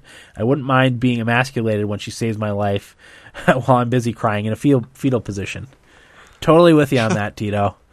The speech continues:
Uh, I also had a femshep that I really, really liked through the, the three Mass Effect games. <laughs> I'm gonna do a Mass Effect,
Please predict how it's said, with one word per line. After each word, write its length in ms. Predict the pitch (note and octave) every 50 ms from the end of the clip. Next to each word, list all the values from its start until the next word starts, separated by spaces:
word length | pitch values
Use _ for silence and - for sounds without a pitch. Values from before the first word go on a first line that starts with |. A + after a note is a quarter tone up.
| _ - _ - _
Uh, 40 | -
I 300 | A#2+ A#2+ A#2+ A#2+ B2 C3 C#3
also 200 | D3+ C3+ C#3+ C3
had 100 | B2 A#2
a 60 | A2
femshep 560 | - - G#2 G2+ G#2 G#2 - - G#2+ G2+ -
that 100 | - G2+
I 80 | F#2+ F#2
really, 340 | G2 G2 G#2 G#2 G2+ G2 F#2+
really 380 | D#2 A2 A2+ A#2 A#2+ A2+ G#2+ G#2
liked 540 | G2+ G2 G2 F#2+ F#2+ - - - - - - _ _
through 220 | - - F#2+ F#2 F2+
the, 280 | F#2+ F#2 F#2 F#2 F2+ - _ _ - - - - - - - - - - - _ _ _ _
the 80 | A2 G2+
three 220 | - A2 G#2 G#2
Mass 340 | G2+ G#2 G2+ G2+ G2 - G2
Effect 260 | G2+ - F#2 F#2 -
games. 440 | - G2 G2 F#2+ F#2+ - - - - _ _ _ _ _ _
<laughs> 300 | - _ _ _ _ -
I'm 760 | C#3+ - - - C3+ - - A3+ G#3+ - - - - D#3 F#3
gonna 120 | A3 A#3+
do 120 | A3 A#3+ A3+
a 40 | F#3
Mass 240 | E3 D#3+ D#3+ -
Effect, 260 | F3 D3 C#3+ C#3 C3+